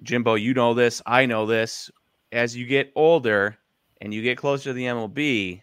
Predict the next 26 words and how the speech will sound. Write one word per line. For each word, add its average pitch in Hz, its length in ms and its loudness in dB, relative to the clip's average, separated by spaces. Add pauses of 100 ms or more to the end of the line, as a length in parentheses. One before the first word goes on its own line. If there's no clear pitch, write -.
(140)
or 110 160 -2
you 107 140 -6
get 131 180 -4
into 135 180 -8
the 101 120 -8
M 98 80 -4
L 95 60 -4
B, 90 420 -8 (280)
guys 113 260 -2
like 127 140 -6
Pete 131 200 -6
Alonso, 117 460 -2
Yordan 110 420 -2
Alvarez, 110 800 -2 (1000)
Eloy 120 300 0
Jimenez, 113 680 -4 (280)
first 139 380 -6
base 123 320 -2
D 117 340 -6
H 127 300 -4
type 151 280 -4
guys 165 400 -4
don't 113 260 -8
sell 92 200 -6
very 78 260 -18
well. 62 180 -20